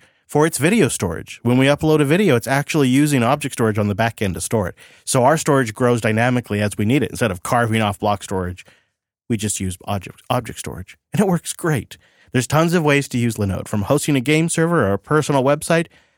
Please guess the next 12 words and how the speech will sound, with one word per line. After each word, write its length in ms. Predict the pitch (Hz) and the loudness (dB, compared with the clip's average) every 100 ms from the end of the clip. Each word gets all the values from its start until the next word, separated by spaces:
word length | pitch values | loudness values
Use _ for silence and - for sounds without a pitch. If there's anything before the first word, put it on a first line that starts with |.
| _ | _
to 100 | - | -4
building 260 | 98 127 135 | 0 2 2
the 80 | 113 | 2
back 260 | 107 117 | 0 0
end 140 | - 117 | -2 -2
infrastructure 560 | 110 113 - 104 - | -2 -4 -2 -4 -4
for 120 | 98 104 | -4 -2
your 140 | 98 | -4
community 600 | - 110 131 139 139 139 _ _ _ _ _ | -4 0 0 2 0 -4 _ _ _ _ _
and 220 | - 117 | -4 -2
your 80 | 95 | -4
company. 440 | - 98 87 85 | -6 -8 -6 -12